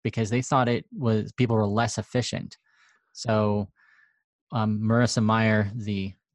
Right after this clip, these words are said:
creator, or not, was the C E O of the time of Yahoo, not the creator, of course, but she said, "Some of the best decisions and insights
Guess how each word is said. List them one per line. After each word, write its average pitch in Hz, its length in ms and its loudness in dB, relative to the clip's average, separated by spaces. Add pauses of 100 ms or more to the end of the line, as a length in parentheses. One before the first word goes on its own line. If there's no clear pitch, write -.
(120)
creator, 110 540 0 (160)
or 98 240 -6
not, 110 180 -2
was 117 200 0
the 123 100 -2
C 120 280 -2
E 117 40 0
O 110 160 2
of 110 160 -4
the 107 80 -2
time 104 380 -2
of 98 240 -6
Yahoo, 98 280 -2
not 101 200 -4
the - 100 -20
creator, 95 200 -6
of - 100 -14
course, 104 300 -2 (640)
but 117 140 2
she 156 120 2
said, 139 220 2
"Some 156 180 4
of 147 40 6
the 135 80 6
best 135 240 0
decisions 120 480 2
and - 80 -8
insights 120 500 0